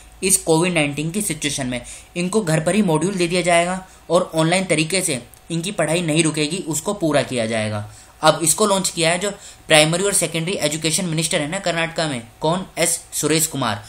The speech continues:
उन्होंने इसको launch किया है और इसे design किया गया है समग्र शिक्षा foundation के द्वारा। तो याद रखेगा,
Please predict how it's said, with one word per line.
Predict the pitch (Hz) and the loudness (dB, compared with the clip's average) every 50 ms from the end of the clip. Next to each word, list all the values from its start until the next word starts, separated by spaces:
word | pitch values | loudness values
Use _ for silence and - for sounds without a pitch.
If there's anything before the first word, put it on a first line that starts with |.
| - - - - - - | -18 -20 -20 -14 -8 -4
उन्होंने | 160 175 190 214 208 | -2 0 2 2 2
इसको | 202 202 - 185 | 2 2 0 0
launch | 151 156 170 160 - | 0 0 0 -2 -2
किया | - 185 170 160 | -2 0 0 0
है | 175 185 185 - - - - - | 0 -2 -6 -10 -18 -16 -8 -6
और | 156 156 | -4 -2
इसे | 160 185 190 | -2 -2 -2
design | 165 143 135 165 180 190 185 | -2 0 2 2 2 2 0
किया | 180 175 165 156 | 2 4 4 4
गया | 147 151 151 | 6 4 2
है | 175 180 - - - - - | 2 0 -4 -12 -18 -6 -2
समग्र | - - 160 151 165 180 170 190 208 214 | 2 4 4 4 4 4 2 0 0 0
शिक्षा | - - 156 156 - - 196 202 202 - - - - - - - - | 0 -2 -4 -2 0 0 0 -2 -4 -10 -20 -20 -20 -20 -18 -2 2
foundation | - 156 151 156 156 160 - 196 175 | 4 4 6 6 4 4 4 2 0
के | 151 135 | -2 -2
द्वारा। | 120 123 107 107 104 104 107 - - - - - | 0 0 0 -2 -2 -6 -10 -14 -20 -18 -8 -4
तो | 156 | 2
याद | 151 160 156 165 165 | 4 4 6 4 4
रखेगा, | 156 143 139 127 117 113 107 107 | 0 0 -2 -4 -4 -4 -6 -8